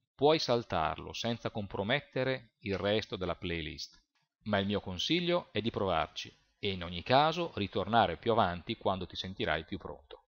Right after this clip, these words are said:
Buona visione. In questo approfondimento proveremo ad estrarre un po' di informazioni dal Process Control Block.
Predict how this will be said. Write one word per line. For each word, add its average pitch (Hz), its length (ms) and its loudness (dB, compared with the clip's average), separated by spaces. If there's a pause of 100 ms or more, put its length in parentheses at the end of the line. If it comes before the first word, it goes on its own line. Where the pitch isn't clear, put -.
Buona 110 240 0
visione. 82 460 -8 (800)
In 113 120 8
questo 190 240 10
approfondimento 170 880 10 (100)
proveremo 113 460 12
ad 107 80 10
estrarre 135 340 12
un 98 160 10
po' 190 160 12
di 135 80 10
informazioni 135 800 12
dal 117 180 12
Process 131 600 10
Control 104 460 10
Block. 90 460 2